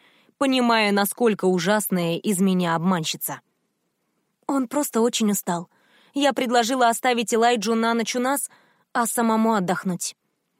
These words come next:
Клара пристально смотрит на меня. Скорее всего, понимает, что я не договариваю, но решает не настаивать,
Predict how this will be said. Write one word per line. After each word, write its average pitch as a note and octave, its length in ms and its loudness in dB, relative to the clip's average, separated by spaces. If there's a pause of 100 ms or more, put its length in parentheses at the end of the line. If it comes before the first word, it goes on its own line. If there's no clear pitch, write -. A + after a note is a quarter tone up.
(640)
Клара B3 440 0
пристально A#3+ 580 -2
смотрит F#3+ 460 -4
на G3+ 40 0
меня. F#3+ 380 -2 (320)
Скорее A3 480 0
всего, G#3 360 -2
понимает, G#3+ 600 -2
что - 160 -4
я F#3+ 180 2
не F#3 120 0
договариваю, F3+ 760 -2 (360)
но C#4 200 2
решает A#3+ 540 2
не A#3+ 120 0
настаивать, A#3+ 800 -2